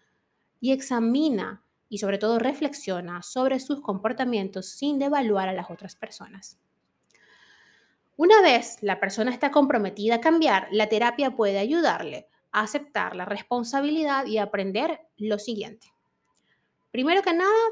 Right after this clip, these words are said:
tener y mantener relaciones personales. Colaborar con los otros y no usarlos como medios para su propio fin, egoísta de paso. Reconocer y aceptar las capacidades reales y posibles con el fin de tolerar las críticas y los fracasos.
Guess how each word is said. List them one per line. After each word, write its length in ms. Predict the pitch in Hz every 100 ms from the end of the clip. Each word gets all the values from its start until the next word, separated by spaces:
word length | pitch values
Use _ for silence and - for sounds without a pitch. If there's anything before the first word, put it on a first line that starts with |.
| 440
tener 380 | - 233 240 269
y 100 | 294
mantener 440 | 247 220 214 196 196
relaciones 420 | 226 220 175 170
personales. 760 | 233 254 262 220 - - - _ _ _ _ - - - - -
Colaborar 640 | - 269 262 226 202 202 208
con 140 | 208
los 180 | 190 190
otros 380 | 320 349 339 330
y 140 | 285 220
no 160 | 220
usarlos 680 | 214 220 269 247 254 262 269
como 420 | - 233 247 269
medios 640 | 262 254 285 254 226 233 -
para 340 | - 233 240
su 220 | 240 285
propio 400 | 285 185 185 185
fin, 520 | 180 285 330 311 302 _ _
egoísta 640 | 208 202 175 269 415 -
de 120 | - -
paso. 420 | 254 320 - - _ _ _ _ _ _ _ _ _ - - - - -
Reconocer 680 | 202 233 233 262 262 247 311
y 40 | 392
aceptar 440 | 403 311 - 220
las 140 | 220
capacidades 720 | 220 202 185 - 185 180 190 202
reales 640 | 202 202 185 202 208 -
y 240 | 262 277
posibles 640 | 285 247 - 269 262 185 208
con 240 | 214 196
el 100 | 196
fin 240 | 196 214 214
de 120 | 208
tolerar 580 | 208 247 220 202 202 202
las 160 | 190
críticas 580 | - 302 294 254 233 226
y 60 | -
los 160 | -
fracasos. 720 | - - - - - - -